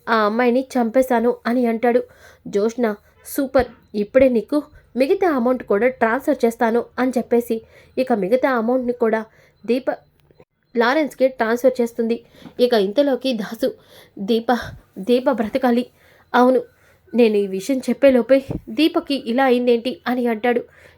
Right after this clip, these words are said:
"ఏంటి మావయ్య మీరేమంటున్నారు?" "అవునరా కార్తీక్, దీప మీరందరూ అనుకున్నట్టు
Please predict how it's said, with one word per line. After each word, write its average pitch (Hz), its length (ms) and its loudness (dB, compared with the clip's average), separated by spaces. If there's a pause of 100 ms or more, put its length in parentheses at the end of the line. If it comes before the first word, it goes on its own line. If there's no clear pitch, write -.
"ఏంటి 233 280 2
మావయ్య 233 340 2
మీరేమంటున్నారు?" 247 800 2 (520)
"అవునరా 247 300 2
కార్తీక్, 240 400 -2 (380)
దీప 220 260 2
మీరందరూ 247 480 2
అనుకున్నట్టు 240 600 0